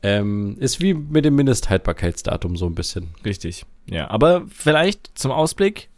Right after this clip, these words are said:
Speaker 2: vielleicht für alle Leipziger, ähm, ihr müsst ab dem ersten Januar tatsächlich, äh, an den Leipziger Verkehrsbetrieben in den Straßenbahnen, wenn ihr aussteigen wollt, immer die Haltetaste vorher drücken, sonst hält die Straßenbahn nicht. Mega interessant, oder?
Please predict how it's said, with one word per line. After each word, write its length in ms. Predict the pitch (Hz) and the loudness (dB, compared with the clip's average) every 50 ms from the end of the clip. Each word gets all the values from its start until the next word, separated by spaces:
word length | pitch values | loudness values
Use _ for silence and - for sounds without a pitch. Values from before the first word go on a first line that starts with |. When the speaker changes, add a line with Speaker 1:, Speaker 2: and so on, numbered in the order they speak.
| _ | _
Speaker 2:
vielleicht 320 | - - 117 131 131 139 - | -12 -6 -4 -2 -2 -2 -2
für 100 | - 127 | -2 0
alle 120 | 120 120 | 0 0
Leipziger, 640 | 107 101 101 123 - - - 170 175 170 175 170 - | 2 2 2 0 0 -2 -4 -2 0 0 0 0 0
ähm, 260 | 127 117 127 131 131 117 | 0 0 0 -2 -2 -2
ihr 100 | - 123 | 0 2
müsst 240 | 131 151 - - - | 2 2 2 0 -2
ab 100 | 127 - | -4 -2
dem 100 | 120 113 | -4 -4
ersten 400 | - 104 127 151 - - - 131 | -2 -2 -2 -2 -2 -2 0 0
Januar 340 | 113 117 151 175 123 104 95 | 2 2 2 2 2 2 2
tatsächlich, 680 | 101 95 - - 95 95 - - - 135 170 - - - - - - - - - - - | 0 0 0 0 0 0 0 0 -2 -2 -2 -4 -10 -18 -20 -20 -20 -20 -20 -20 -8 -4
äh, 40 | - | 0
an 640 | 104 104 104 107 104 104 104 101 - 123 123 139 170 | 0 2 2 4 4 2 2 0 0 0 2 2 2
den 140 | 175 147 | 2 2
Leipziger 400 | 131 127 143 147 - - 143 139 | 2 2 2 0 0 -2 -2 -2
Verkehrsbetrieben 680 | 127 - 127 139 165 160 - 127 120 - - 127 123 123 | -2 0 -2 -2 -2 -2 -4 -4 -4 -2 -2 -2 -2 0
in 60 | 113 | 0
den 120 | 110 107 | 2 2
Straßenbahnen, 460 | - - - 139 143 - 98 92 95 | 2 0 0 -2 0 0 2 2 2
wenn 80 | 95 - | 2 0
ihr 40 | - | -2
aussteigen 320 | 135 - - 95 92 92 | -4 -2 0 0 0 2
wollt, 160 | 92 95 - - | 0 0 0 2
immer 160 | 180 185 208 | 2 4 4
die 140 | 208 190 165 | 4 4 2
Haltetaste 480 | 156 180 190 - - 107 90 - - 95 | 2 0 -2 -2 -2 -2 -2 -2 -4 -6
vorher 200 | - 92 90 90 | -4 -4 -4 -4
drücken, 300 | - - 90 - 85 80 | -4 -6 -6 -6 -6 -6
sonst 220 | 85 90 87 - | -6 -6 -6 -4
hält 100 | 104 - | -6 -6
die 60 | - | -6
Straßenbahn 480 | - - - - 143 - - - - 73 | -6 -6 -6 -6 -6 -6 -8 -8 -8 -8
nicht. 260 | - - - - - - - - - - - - - - - - | -10 -12 -16 -20 -20 -20 -20 -20 -20 -20 -20 -20 -20 -20 -14 -4
Mega 300 | - - 131 143 147 123 | 0 2 2 4 4 4
interessant, 520 | 113 117 110 - 120 - - 107 87 80 76 | 2 2 0 -2 -2 -2 -2 0 0 0 0
oder? 260 | 87 95 101 139 156 | -2 -2 -2 -4 -6